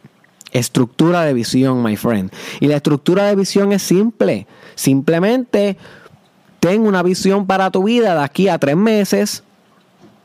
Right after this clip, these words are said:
de aquí a un año y de aquí a cinco años, y de aquí a diez y de aquí a veinte.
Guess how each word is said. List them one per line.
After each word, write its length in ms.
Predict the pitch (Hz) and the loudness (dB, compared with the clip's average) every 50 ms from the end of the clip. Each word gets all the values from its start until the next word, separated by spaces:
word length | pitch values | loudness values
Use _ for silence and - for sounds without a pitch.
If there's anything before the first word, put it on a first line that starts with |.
| _ _ _ _ _ _ _ | _ _ _ _ _ _ _
de 100 | - 123 | -2 -2
aquí 260 | 139 135 - - 147 151 | -2 -2 0 0 0 2
a 80 | 151 | 2
un 160 | 165 180 196 | 2 2 2
año 300 | 220 240 262 254 247 233 | 2 2 2 2 2 2
y 20 | 190 | 2
de 60 | 160 | 0
aquí 180 | 139 - - 180 | 0 0 -2 -2
a 60 | 180 | 0
cinco 440 | - 170 185 208 208 - 208 202 196 | 0 0 0 0 2 0 0 2 2
años, 520 | 208 226 247 233 190 123 104 - - - | 0 0 0 0 0 -2 -2 -4 -6 -2
y 80 | - 160 | 0 0
de 80 | 156 156 | 0 0
aquí 240 | 139 - - 175 | -2 -2 -2 0
a 100 | 190 196 | 0 0
diez 400 | 190 170 175 175 180 180 175 - | 0 0 0 2 2 0 0 -2
y 100 | - 156 | -2 -2
de 60 | 139 135 | 0 -2
aquí 220 | 120 - - 165 | -2 -2 0 0
a 80 | 160 156 | 0 2
veinte. 480 | 151 147 143 147 143 - - - - | 0 0 0 -2 -2 -4 -6 -8 -8